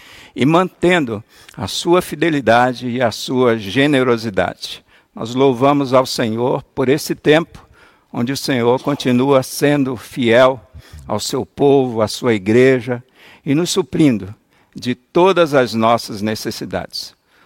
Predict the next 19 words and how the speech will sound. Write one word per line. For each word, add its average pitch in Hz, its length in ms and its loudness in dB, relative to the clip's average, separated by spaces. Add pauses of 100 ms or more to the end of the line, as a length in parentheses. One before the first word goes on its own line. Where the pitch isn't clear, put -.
(120)
Louvado 139 360 4
seja 165 240 -2
o - 40 -12
Senhor, 160 360 2
meu 120 220 2
amado 131 340 2
irmão, 131 520 2
meu 127 200 2
amigo, 123 440 2 (420)
pela 120 220 4
sua 147 320 2
vida, 113 440 2 (160)
pela 117 220 -2
sua 139 300 -4
fidelidade 131 1000 0 (400)
e - 80 -14
pela 131 280 4
sua 131 540 2
generosidade. 110 1400 -2